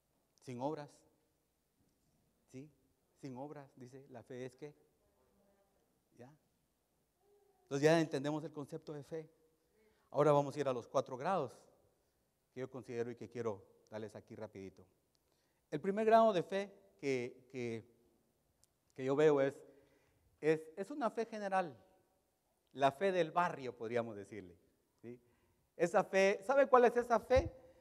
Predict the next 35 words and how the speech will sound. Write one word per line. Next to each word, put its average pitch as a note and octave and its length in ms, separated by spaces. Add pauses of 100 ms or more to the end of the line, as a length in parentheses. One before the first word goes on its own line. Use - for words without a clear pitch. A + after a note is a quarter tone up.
(160)
La E3+ 180
fe A3+ 180
del A3 180
barrio, G#3 300
no, G#3+ 220
ni, F3+ 420
ni E3 140
en D#3 80
cuenta G3 500 (140)
saber - 420
cuál G#3+ 160
será. G3 240 (120)
<laughs> - 640
Ahorita E3+ 240
le C3 80
explico. A#2+ 440 (560)
Esa G#3+ 280
fe A3 160
general, F#3+ 500
esa F#3+ 220
fe F#3 120
del E3+ 200
barrio, E3 480 (340)
es E3+ 160
esa G3+ 200
fe G3+ 140
que G3+ 80
usted F3+ 220
tiene G3 320
cuando D3+ 220
se D3 120
mete E3+ 220
a F3 60
su E3 200
auto F#3 400